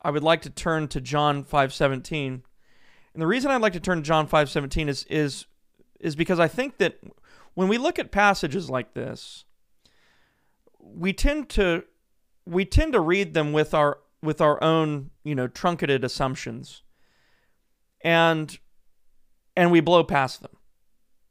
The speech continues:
We form a real quick conclusion about what it means, and we blow past it. And the conclusion may be true, but it may not be the whole truth. And so f-, for years, I, you know, I'd re-,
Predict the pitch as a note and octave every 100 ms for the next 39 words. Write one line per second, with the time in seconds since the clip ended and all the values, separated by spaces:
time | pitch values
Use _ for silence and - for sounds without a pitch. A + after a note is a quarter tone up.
0 | _ _ _ _ D#3+ D#3+ F#3+ D#3+ D3 E3+
1 | - G3 - D#3 - E3 D3 D3 C#3+ C3+
2 | D3+ C#3+ D#3 D#3+ D#3 C#3 C#3 D3 C#3+ -
3 | C#3+ C#3 - C#3 - - - - _ -
4 | F#3 F#3 - G3+ G3+ G3+ E4+ D#4+ F#3+ E3
5 | E3 C#3 - D#3+ E3 E3 D#3+ - D3+ D#3+
6 | F3+ G#3 G#3 F3+ D#3 D3+ C#3 B2+ - A2
7 | - - - _ _ _ _ _ _ _
8 | _ _ _ _ _ F3+ F#3+ - G#3+ F#3+
9 | F#3 - F#3+ - - F3+ D#3+ D4 C4+ A#2+
10 | A#2+ G3+ - - - - G#3 E3 D3 A#3+
11 | E3